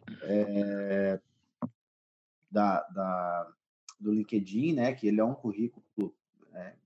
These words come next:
entre aspas, né, virtual ali, onde você expõe muita coisa. O que que você pode comentar sobre isso, deixar de, de dica aí pra,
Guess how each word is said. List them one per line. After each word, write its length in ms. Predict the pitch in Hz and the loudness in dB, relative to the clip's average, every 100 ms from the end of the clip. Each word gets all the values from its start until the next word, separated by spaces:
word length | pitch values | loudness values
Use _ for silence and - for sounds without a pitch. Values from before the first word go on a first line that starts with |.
| _ | _
entre 240 | 101 - | -10 0
aspas, 420 | 98 107 - 92 98 | 2 2 -2 -6 -2
né, 140 | 104 | -2
virtual 560 | 98 98 92 92 117 104 | -2 -6 -2 2 4 4
ali, 200 | 113 127 | 2 0
onde 200 | 107 98 | 0 -4
você 200 | 95 101 | -6 -10
expõe 240 | - 101 | -6 -6
muita 220 | 101 98 | -6 -10
coisa. 380 | - 110 131 131 | -12 -6 -4 -6
O 20 | |
que 100 | 131 | -10
que 80 | 127 | -14
você 120 | - | -14
pode 260 | - 123 120 | -4 -4 -2
comentar 340 | 123 113 107 101 | -2 0 -2 -4
sobre 260 | 110 104 | -8 -2
isso, 260 | 101 113 - | 0 0 -6
deixar 300 | 110 107 117 | -4 -2 0
de, 260 | 113 110 101 _ _ - | 0 0 -4 _ _ -6
de 120 | 104 | -4
dica 340 | 104 107 - | -2 -2 -2
aí 80 | 98 | -4
pra, 160 | - | -4